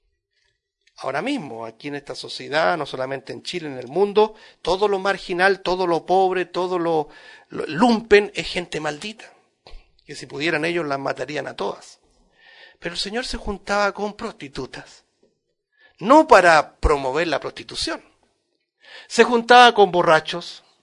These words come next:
no para validar el pecado de la borrachera, sino que los llamaba al arrepentimiento.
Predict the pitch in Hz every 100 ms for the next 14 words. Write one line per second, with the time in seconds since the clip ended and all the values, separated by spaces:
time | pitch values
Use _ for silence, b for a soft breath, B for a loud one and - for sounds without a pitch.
0 | _ 180 233 220 175 160 156 147 151 170
1 | 165 160 - 143 160 160 147 143 135 127
2 | 120 117 269 254 - _ _ _ _ _
3 | _ - 147 151 151 139 131 135 135 143
4 | 135 127 127 120 123 - 123 190 185 -
5 | -